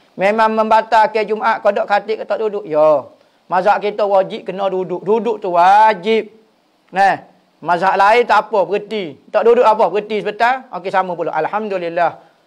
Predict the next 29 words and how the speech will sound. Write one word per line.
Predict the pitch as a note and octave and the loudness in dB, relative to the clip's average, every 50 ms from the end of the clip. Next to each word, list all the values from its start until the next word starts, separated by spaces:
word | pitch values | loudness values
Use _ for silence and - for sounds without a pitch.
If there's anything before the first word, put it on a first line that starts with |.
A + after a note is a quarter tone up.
| _ _ | _ _
Tak | - F3 F#3+ - | -2 -2 -2 0
apa, | G#3+ F#3 D3+ B2+ A2+ | 2 0 0 0 -2
mazhab | C#3+ D#3+ E3 F#3+ G3 F#3+ F3+ | -6 -4 -2 0 0 0 0
kita | G3+ G3+ - G3 | -4 -2 0 -2
wajib | D#3 C#3+ D#3+ F#3 G3+ G#3+ A3+ A3+ G3+ F#3 A3 A#3 A3+ | 0 2 2 4 4 4 4 2 0 -6 -12 -14 -12
kena | G#3+ F#3 F#3 F3+ F3+ | -12 -12 -10 -10 -10
duduk. | F3 E3 - D3+ C3+ - _ _ _ _ _ _ _ _ | -10 -12 -14 -16 -20 -20 _ _ _ _ _ _ _ _
Nah, | _ E3+ E3+ E3 D3 B2 - - | _ -8 -8 -8 -8 -10 -14 -20
ha. | G2 G2 F#2 G2 F#2+ - - _ _ _ _ _ _ _ _ _ _ _ _ _ _ _ _ _ _ _ _ _ _ _ _ _ _ _ _ _ _ _ _ _ _ _ _ _ _ | -20 -20 -20 -20 -20 -20 -20 _ _ _ _ _ _ _ _ _ _ _ _ _ _ _ _ _ _ _ _ _ _ _ _ _ _ _ _ _ _ _ _ _ _ _ _ _ _
Saya | - D3+ D#3+ F3+ G3 G#3 G#3+ G#3+ | 2 4 4 4 6 6 4 4
nak | G#3+ G#3+ - | 4 2 2
tanya, | - G#3 G#3 G#3+ G#3+ G3 | 2 2 2 2 2 0
jadi | F#3+ G3 G3+ A3 | 0 2 2 2
batal | A3+ A3 G#3+ G#3+ A3 - A3 A3 A3 | 4 2 2 0 2 0 0 2 2
bila | A3 G#3+ G#3+ | 2 2 2
batal, | G#3 G#3 - A#3+ A#3+ A#3+ B3 - - - - _ _ _ - _ | 0 2 2 2 2 2 2 0 -4 -10 -20 _ _ _ -20 _
tak | - G#3+ A3 - | -4 -4 -4 -2
sah | - A#3+ E3+ E3 | -2 -2 0 2
lah | G3 G3 | 0 2
batal | G3 G#3 G3+ G3+ - G3 | 2 2 0 2 0 0
khutbah, | F#3+ G3+ D#3+ D3+ D3+ D#3 F#3 G#3 G#3+ | 0 0 -8 -10 -6 -2 -2 -2 0
tak | G#3 - - | 0 -4 -2
boleh | C4+ G#3 E3+ | -2 0 0
lah | E3 F3 | 0 0
Jumaat | F3 G3 G#3 G#3+ G#3+ A3 A3+ | 0 -2 -6 -4 -4 -4 -2
ya | A#3 A#3 A3+ A3 | 0 -2 -2 -2
sekali | A3 - A3 G#3+ A3 | -2 -2 -2 -2 0
dengan | A3+ G#3 G#3+ | -2 -4 -6
khutbah. | A3 B3+ A#3+ C4 A3+ G3 - - | -6 -6 -2 0 0 0 0 -4